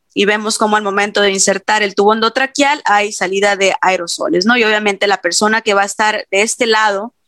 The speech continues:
eh, intubando al paciente, si no trae su equipo de protección personal completo, pues va a recibir toda esta cantidad,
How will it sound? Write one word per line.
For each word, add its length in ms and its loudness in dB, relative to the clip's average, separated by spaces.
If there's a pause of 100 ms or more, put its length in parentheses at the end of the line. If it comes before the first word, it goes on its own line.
(240)
eh, 220 -2
intubando 560 2
al 80 -2
paciente, 640 -2 (300)
si 240 2
no 400 4
trae 260 -2
su 140 -6
equipo 260 -4
de 80 0
protección 400 -2
personal 420 -2
completo, 560 0
pues 160 -2
va 80 2
a 40 0
recibir 460 -2
toda 180 2
esta 160 -4
cantidad, 680 0